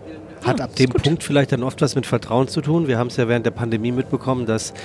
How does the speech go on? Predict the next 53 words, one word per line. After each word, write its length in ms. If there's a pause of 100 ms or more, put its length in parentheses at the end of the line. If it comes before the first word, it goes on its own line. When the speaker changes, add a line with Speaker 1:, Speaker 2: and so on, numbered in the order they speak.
(340)
Speaker 1:
dass 160
es 40
Speaker 2:
Total. 160
Speaker 1:
viele 180
nicht 200
für 100
möglich 380 (200)
halten, 320
glaub 220
ich 100
auch 100
bis 260
heute, 260
dass 300 (280)
ein 160
Speaker 2:
Homeoffice. 720
Speaker 1:
Homeoffice 80
Speaker 2:
Ja. 180 (120)
Speaker 1:
genauso 520
effektiv, 460
Speaker 2:
Ja. 120
Speaker 1:
wenn 120
nicht 100
sogar 220
effektiver 480
sein 240
kann. 240
Also 160
Speaker 2:
Ja. 140 (200)
Speaker 1:
ich 140
bin 80
ja 100
auch 120
selbstständig. 480 (480)
Ich 120
weiß 220
zum 140
Beispiel, 420
dass 220
ich 320
zwischen 400
neun 260
und 160
zwölf 360
Uhr, 200
wenn 140
ich 100
zu 160
Hause 240
am 80
Speaker 2:
Mhm. 40
Speaker 1:
Schreibtisch 400
bin, 220